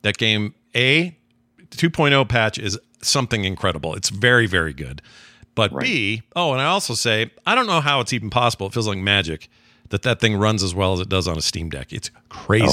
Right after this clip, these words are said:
Speaker 2: Oh, yeah.
Speaker 1: They even have a setting in there literally called Steam Deck. You
Speaker 2: Oh,
Speaker 1: choose
Speaker 2: yeah.
Speaker 1: it. It just maximizes everything. It knows what it's dealing with for the Steam Deck and, uh,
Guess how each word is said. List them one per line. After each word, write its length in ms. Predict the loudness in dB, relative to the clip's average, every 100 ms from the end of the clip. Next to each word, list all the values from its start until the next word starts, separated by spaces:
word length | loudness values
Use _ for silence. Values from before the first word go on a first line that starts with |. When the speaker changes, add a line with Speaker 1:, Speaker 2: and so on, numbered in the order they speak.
| 2
Speaker 2:
Oh, 20 |
yeah. 560 | 0 -4 -4 -6 -6 -2
Speaker 1:
They 100 | 0
even 120 | 2
have 100 | 2
a 40 |
setting 400 | 4 2 2 0
in 80 | 0
there 180 | -2 -2
literally 380 | 0 2 2 0
called 400 | 0 2 0 -2 _
Steam 340 | -2 2 2 2
Deck. 320 | 0 -2 -6 _ _ _ _ _ -8
You 80 | -4
Speaker 2:
Oh, 20 |
Speaker 1:
choose 240 | 2 4 6
Speaker 2:
yeah. 120 | 4
Speaker 1:
it. 160 | 2
It 80 | -2
just 160 | -4 0
maximizes 680 | 0 2 2 2 2 2 0
everything. 380 | 2 2 0
It 80 | 0
knows 260 | 2 2 4
what 140 | 2
it's 140 | 2 2
dealing 280 | 2 2
with 260 | 2 0 -2 _ _ _ _ _ _ -10
for 360 | -2 2 2
the 120 | 2
Steam 260 | 0 2 2
Deck 300 | 2 0 -4 -4
and, 320 | 0 0 -2
uh, 300 | -6 -12 -16